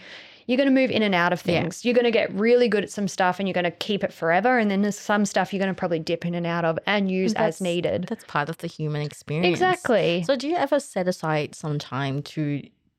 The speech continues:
Speaker 2: um, do art that isn't part of your work?
Speaker 1: I have more now. I have to, I have s-, started to set myself a goal of I must do a minimum of an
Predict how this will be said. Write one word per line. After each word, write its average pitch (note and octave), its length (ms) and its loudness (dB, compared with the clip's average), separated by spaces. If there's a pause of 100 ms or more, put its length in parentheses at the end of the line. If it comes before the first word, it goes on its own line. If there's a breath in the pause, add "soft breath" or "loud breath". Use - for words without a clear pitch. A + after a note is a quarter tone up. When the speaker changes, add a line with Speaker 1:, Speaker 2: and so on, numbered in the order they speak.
(220)
Speaker 2:
um, D3+ 360 -2 (140)
do F#3+ 260 -2
art - 520 -2 (300)
that - 240 -4 (100)
isn't E3 720 -6 (140)
part D3+ 300 -4 (140)
of D3+ 180 -6
your C#3+ 200 -6
work? C3 400 -6 (500 loud breath)
Speaker 1:
I A#3 80 2
have A#3+ 420 2
more A3 380 6
now. G3 540 2 (1200)
I G#3+ 180 2
have A#3 320 -2
to, B3 300 2 (120)
I G#3+ 160 2
have A3+ 140 2
s-, - 140 -14 (400)
started G#3 460 0
to A#3 100 -4
set - 220 0
myself F#3+ 340 -2
a F#3 40 -2
goal E3+ 200 2
of E3+ 160 -2
I F#3 80 2
must F3+ 300 0
do F3+ 140 2
a F3 60 0
minimum F#3 460 0
of F3+ 140 -4
an F3 100 -4